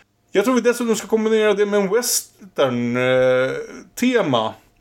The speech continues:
Andrew Dominic gjorde ju precis en ny film som verkar vara, bli en av årets mest omdiskuterade.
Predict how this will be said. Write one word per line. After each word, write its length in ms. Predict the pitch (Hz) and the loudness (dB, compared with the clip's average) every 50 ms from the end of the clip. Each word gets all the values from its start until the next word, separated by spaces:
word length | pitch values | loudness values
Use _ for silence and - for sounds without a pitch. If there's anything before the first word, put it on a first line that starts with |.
| _ _ - - - | _ _ -12 -4 -2
Andrew 300 | 175 175 180 180 185 190 | 0 0 0 0 0 0
Dominic 360 | 190 190 185 185 175 180 - | 0 0 0 -2 -2 0 0
gjorde 200 | 165 151 135 135 | 0 2 2 0
ju 60 | 131 | 0
precis 420 | 131 143 127 135 135 131 - - - - | 0 -4 -2 -2 -2 -2 -2 -6 -4 -2
en 140 | 143 131 131 | -2 -2 0
ny 180 | 127 127 127 123 | 0 -2 -2 -4
film 340 | - 135 127 123 120 123 120 | -4 -2 -2 -2 -2 -4 -6
som 120 | - 131 | -4 0
verkar 220 | 123 123 120 - 120 | 0 0 0 0 -4
vara, 320 | 113 120 120 120 120 117 | -2 0 0 0 0 0
bli 140 | 120 127 127 | -2 0 0
en 160 | 123 117 117 | 0 0 0
av 180 | 117 113 113 110 - - - - | -2 -4 -4 -6 -16 -20 -8 -2
årets 300 | 131 123 120 117 - - | 0 0 0 0 -2 -4
mest 340 | 123 117 117 - - - - _ _ _ _ - | -4 -4 -4 -8 -16 -18 -20 _ _ _ _ -2
omdiskuterade. 840 | 123 120 113 113 113 - - 139 - 135 139 160 190 214 254 247 | -2 -2 -2 -4 -6 -8 -10 -8 -4 -2 0 0 2 0 0 -2